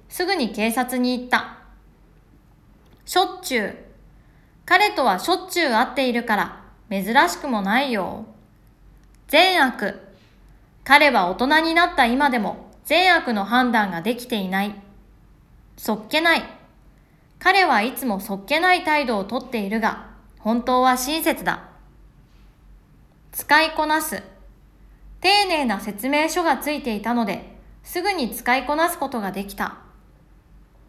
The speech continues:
ちやほや。あの子は周りにちやほやされすぎて、調子に乗っている。手がかり。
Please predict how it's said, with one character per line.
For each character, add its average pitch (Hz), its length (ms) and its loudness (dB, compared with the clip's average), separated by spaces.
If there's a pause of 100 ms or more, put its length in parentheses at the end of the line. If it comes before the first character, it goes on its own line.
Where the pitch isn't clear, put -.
(120)
ち - 160 -4
や 359 200 8
ほ 294 120 -2
や。 208 200 -2 (800)
あ 226 160 2
の 285 160 2
子 262 140 0
は 208 120 4
周 190 380 2
り 254 40 2
に 262 160 0
ち 285 140 -2
や 359 120 6
ほ 330 120 0
や 196 160 2
さ 190 140 -8
れ 226 120 0
す 254 140 -4
ぎ 240 140 -8
て、 - 280 -12 (240)
調 214 240 -2
子 277 140 -4
に 294 140 -2
乗 277 120 0
っ 277 100 -8
て 269 180 -2
い 254 40 -2
る。 254 240 -2 (2000)
手 226 140 -4
が 294 160 8
か 294 160 4
り。 190 120 -4